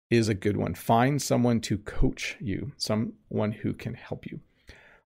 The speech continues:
Um, hey, I do wanna say hi to the five hundred and nine people who are watching. It's always fun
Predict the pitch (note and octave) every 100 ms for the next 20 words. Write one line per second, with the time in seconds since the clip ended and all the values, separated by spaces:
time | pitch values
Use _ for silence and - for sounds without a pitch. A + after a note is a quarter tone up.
0 | - C#3 - F3 G3 C#3 F3 A3 E3 -
1 | D3 C#3 C3+ C3+ D3+ C3 A2+ - B2+ C#3
2 | C#3+ C#3+ C#3+ C3 A#2 B2 B2 B2 C3 -
3 | B2 A#2+ - A2+ G#2+ A#2+ C#3+ D3 D3+ -
4 | - C#3+ G3 F#3 - C3 C#3 C#3